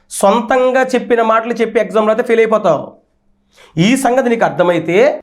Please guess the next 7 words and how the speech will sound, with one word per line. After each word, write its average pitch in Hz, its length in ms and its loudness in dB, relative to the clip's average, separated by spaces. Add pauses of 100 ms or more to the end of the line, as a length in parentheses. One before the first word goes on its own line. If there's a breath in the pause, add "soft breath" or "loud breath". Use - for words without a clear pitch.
పరమందున్న 262 640 2
కన్న 233 300 -2
తండ్రి 240 360 -4
ఏ 208 280 4
సంగతులు 240 500 0
అయితే 240 160 0
చెప్పాడో 190 840 0